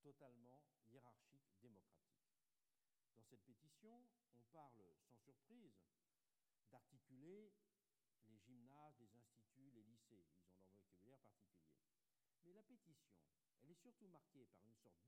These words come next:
d'obsession de déceler au plus profond de la société ceux que l'on pourrait appeler les génies cachés.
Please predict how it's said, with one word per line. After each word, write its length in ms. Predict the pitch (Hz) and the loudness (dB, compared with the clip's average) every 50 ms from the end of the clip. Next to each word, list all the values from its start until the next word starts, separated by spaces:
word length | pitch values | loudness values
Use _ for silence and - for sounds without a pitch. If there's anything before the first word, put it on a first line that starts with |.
| 151 | -2
d'obsession 360 | 269 277 - - - - 139 - - - 85 82 - - - - - - - - - - - - - - - - - 104 | -2 -2 -2 -4 -10 -10 -10 -10 -10 -12 -12 -12 -14 -14 -18 -20 -20 -20 -20 -20 -20 -20 -20 -20 -20 -20 -20 -12 -2 2
de 80 | 113 113 | 2 2
déceler 600 | 110 135 226 226 - - - 175 185 175 139 107 | 4 2 0 0 0 -2 -6 0 2 4 4 4
au 100 | 90 85 - - | 2 -2 -4 0
plus 100 | 220 233 | 0 0
profond 360 | - - - 202 - 180 165 | 0 2 -4 -4 -2 0 0
de 60 | 135 | 0
la 80 | 113 98 | 0 0
société 640 | - - 101 95 - - 92 - - 131 147 185 190 - - - - - - - - - | -2 -4 -8 -8 -6 -8 -10 -8 -4 -4 -4 -4 -4 -8 -14 -20 -20 -20 -20 -20 -14 -2
ceux 120 | - 196 202 | 0 0 0
que 120 | - 151 | 2 0
l'on 120 | 123 113 107 | -2 -2 -2
pourrait 220 | - - 113 101 | -4 -6 -6 -6
appeler 280 | 104 107 - - 160 151 | -6 -8 -6 -6 -6 -4
les 140 | 113 95 87 | -4 -4 -6
génies 300 | 80 - 110 101 104 104 | -2 -2 -2 0 0 -2
cachés. 340 | - - - - - - | -4 -8 -12 -12 -12 -14